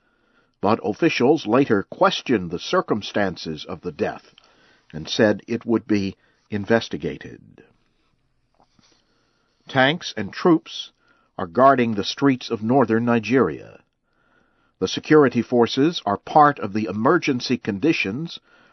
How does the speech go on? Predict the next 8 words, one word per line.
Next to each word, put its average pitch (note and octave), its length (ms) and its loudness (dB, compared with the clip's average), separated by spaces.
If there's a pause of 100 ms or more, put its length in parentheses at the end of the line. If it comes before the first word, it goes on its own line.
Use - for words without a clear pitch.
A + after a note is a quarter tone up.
(160)
ordered C#3+ 480 6
by A2+ 320 4
Nigerian A2+ 720 2
President C#3+ 680 -2 (440)
Goodluck C3 480 4 (100)
Jonathan A#2+ 640 -2 (160)
on B2 160 -2
Saturday. - 640 -4